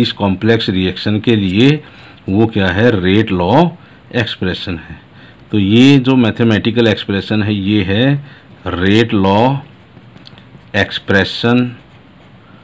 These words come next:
for that complex reaction। तो उस complex reaction के लिए ये rate law expression रहेगा। और हम देख सकते हैं कि इस reaction में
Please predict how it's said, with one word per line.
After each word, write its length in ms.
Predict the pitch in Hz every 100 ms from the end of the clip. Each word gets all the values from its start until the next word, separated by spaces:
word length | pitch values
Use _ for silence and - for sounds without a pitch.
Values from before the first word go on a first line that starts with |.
| - - - - - - -
for 160 | 120 107 85
that 300 | 101 117 117
complex 680 | 95 87 - 92 113 143 - - - - - - - - - -
reaction। 600 | 101 113 104 - - 82 82 - - - - - - - -
तो 80 | 117
उस 180 | 143
complex 540 | 139 127 113 117 120 -
reaction 440 | 104 95 - 101
के 140 | 98 110
लिए 240 | 101 123
ये 200 | 110 117
rate 360 | 92 101 117 113
law 200 | 107 107
expression 600 | 95 - 95 92 110 110
रहेगा। 520 | 98 92 90 117 135 - - - - - -
और 360 | 113 120 117 87 - - -
हम 200 | 113 98
देख 220 | 120 127
सकते 360 | - - 110
हैं 220 | 98 107 110
कि 140 | 127 131 -
इस 180 | 123 127
reaction 480 | 101 101 - - 101
में 300 | 104 123